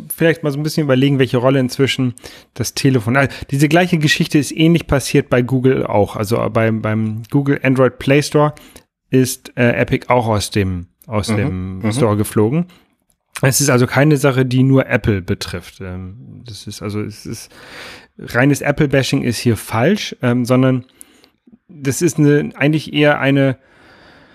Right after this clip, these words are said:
Speaker 1: gesellschaftliche Frage, die halt geklärt werden muss, ne? Sind diese Telefone, die wir heute benutzen, sind die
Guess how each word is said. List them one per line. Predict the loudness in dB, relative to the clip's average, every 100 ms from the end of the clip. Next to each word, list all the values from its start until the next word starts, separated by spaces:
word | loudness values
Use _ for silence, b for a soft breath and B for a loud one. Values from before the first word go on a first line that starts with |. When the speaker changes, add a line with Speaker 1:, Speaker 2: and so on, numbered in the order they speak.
| b b
Speaker 1:
gesellschaftliche | 0 4 2 0 -2 -2 -2 -2
Frage, | -2 -2 -2
die | -4 -6
halt | -6
geklärt | -8 -4 -6 -6 -6
werden | -8 -8
muss, | -12 -10 -2
ne? | 0 0 -2 -8 -4
Sind | 2 2 2 0 -14 -6
diese | 0 0 0
Telefone, | 2 2 4 0 0 2 4 4 2 0 -8 _ _ _ _
die | -14 -6 0 2
wir | 2
heute | 2 0 0
benutzen, | 0 0 0 -2 0 0 0 -4 -20 _ _ _ _ _ _ _ _ _ _ _ _ _ _
sind | -8 2 2 2 _ _ _ _ _ _ _ -2
die | 2 2 0